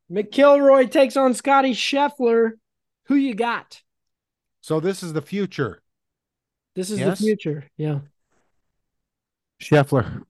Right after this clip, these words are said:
Speaker 1: Ken says Scotty Scheffler with the dub.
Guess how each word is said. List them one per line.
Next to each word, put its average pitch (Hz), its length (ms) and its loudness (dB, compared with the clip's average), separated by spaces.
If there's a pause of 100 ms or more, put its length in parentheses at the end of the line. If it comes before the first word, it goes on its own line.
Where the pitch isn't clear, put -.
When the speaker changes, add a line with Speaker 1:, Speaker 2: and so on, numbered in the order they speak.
(1200)
Speaker 1:
Ken 208 200 -4
says 233 320 -2
Scotty 226 380 -4
Scheffler 220 680 -2
with 208 260 -4
the 226 80 -6
dub. 165 600 -2